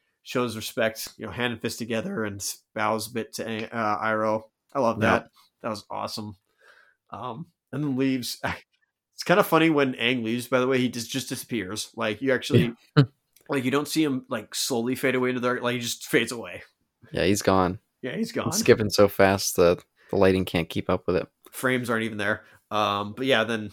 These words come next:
Speaker 1: you know, as Katara leaves, she looks at Zuko with, uh, some, uh, dreamy eyes.
Speaker 2: Yeah, I thought that was a step too far, too. I was like, "Oh, boy."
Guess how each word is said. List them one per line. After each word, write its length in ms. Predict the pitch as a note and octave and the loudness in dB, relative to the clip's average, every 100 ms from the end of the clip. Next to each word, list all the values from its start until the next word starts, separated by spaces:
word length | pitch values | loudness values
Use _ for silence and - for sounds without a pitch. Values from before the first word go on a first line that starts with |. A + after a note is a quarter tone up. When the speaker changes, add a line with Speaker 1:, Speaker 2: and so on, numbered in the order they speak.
| _ | _
Speaker 1:
you 140 | - | -8
know, 120 | G#2 F#2 _ _ | -8 -10 _ _
as 260 | A2+ G#2+ - _ _ - | -12 -12 -14 _ _ -20
Katara 400 | - C#3 A#2+ A#2 | -2 2 2 2
leaves, 180 | A2+ A2+ | -2 -4
she 140 | - | -6
looks 200 | A#2+ - | -8 -8
at 60 | A2 | -10
Zuko 640 | A2 G#2 A2 G#2 G#2 F#2+ _ - _ _ _ _ | -10 -6 -4 -2 -4 -8 _ -20 _ _ _ _
with, 320 | C3 G#2 - | -10 -8 -2
uh, 300 | A2 A2 G#2+ | 0 0 0
some, 380 | - B2+ A#2 A2+ | -2 -4 -4 -2
uh, 320 | A2 G#2+ A2+ - _ _ _ _ _ _ _ _ _ _ | -2 -2 -4 -10 _ _ _ _ _ _ _ _ _ _
dreamy 560 | - A#2+ B2+ B2 A#2 A2+ | -6 -2 -2 -2 -2 -2
eyes. 800 | G#2 G#2 G2 F#2+ G2+ F#2+ - - - - - - _ _ - | -4 -6 -6 -10 -8 -8 -10 -12 -16 -16 -20 -20 _ _ -14
Speaker 2:
Yeah, 220 | - F2 F2 | -4 0 2
I 80 | |
thought 240 | G2 B2 A2+ | 6 6 8
that 160 | G2 | 8
was 280 | E2+ D#2+ - | 8 4 0
a 40 | - | -4
step 320 | - D#2+ - | 0 0 0
too 160 | - | -4
far, 260 | - - C3+ | -4 -4 -4
too. 220 | - - | -4 -4
I 60 | C2+ | -4
was 180 | - - | -4 -6
like, 140 | C#2+ | -4
"Oh, 200 | - F2+ | 0 0
boy." 300 | - C#2 - | 0 -2 -4